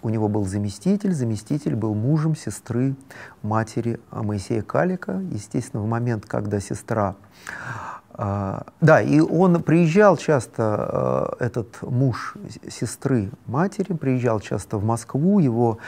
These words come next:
э, поскольку он был из руководства вооруженных сил, его возил шикарный кабриолет с шофером, и он часто возил своих родственников. Моисей это запомнил, э,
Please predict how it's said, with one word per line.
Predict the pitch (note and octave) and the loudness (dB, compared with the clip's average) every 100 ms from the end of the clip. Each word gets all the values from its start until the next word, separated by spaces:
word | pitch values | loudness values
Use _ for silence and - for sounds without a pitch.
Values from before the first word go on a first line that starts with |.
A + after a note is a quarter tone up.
| - - - - - | -14 -16 -18 -20 -8
э, | A2 | -6
поскольку | G#2+ G#2 B2 - | -4 -2 -2 0
он | A2+ A2 | 0 2
был | A#2+ G2+ A2 - C#2+ | 2 2 -2 -4 -4
из | C#2 G#2+ F#2+ G2 | -2 -2 -2 -4
руководства | G#2 A#2+ A2+ A2 - | -2 0 0 -2 -6
вооруженных | G#2 G#2 A2 G#2+ G2+ | -4 -2 -2 -2 -4
сил, | - A2 | -4 -2
его | G2+ G#2 G#2 | 0 -2 0
возил | G#2+ G#2+ G2 | 0 -2 -4
шикарный | - - A2 G2 G2 | -6 0 0 2 -2
кабриолет | - G2+ G#2+ A2 C3+ F3 - - - - - - | -4 -2 0 2 0 0 -6 -20 -16 -14 -14 -16
с | - | -16
шофером, | - C3+ - D#3+ D#3 D3 C#3 - - - - | 0 0 2 2 4 2 0 -6 -16 -8 -2
и | |
он | A2+ | 0
часто | G#2 A2 - G#2 | 2 0 0 -2
возил | G#2+ G2 G#2+ G2+ | 0 0 -2 -4
своих | - G#2 G2+ | -4 -4 0
родственников. | B2 F#3+ - F3+ E3+ - E3 - - | 0 0 -2 -4 -4 -2 -6 -6 -4
Моисей | A2+ G#2+ - G#2+ G2+ | -2 -2 -2 -2 -2
это | - | -4
запомнил, | G2+ G#2 - D#3+ F#3 F#3 G3 - _ _ - _ - | -4 -4 2 2 4 0 -2 -8 _ _ -20 _ -10
э, | A2+ A#2 | -6 -6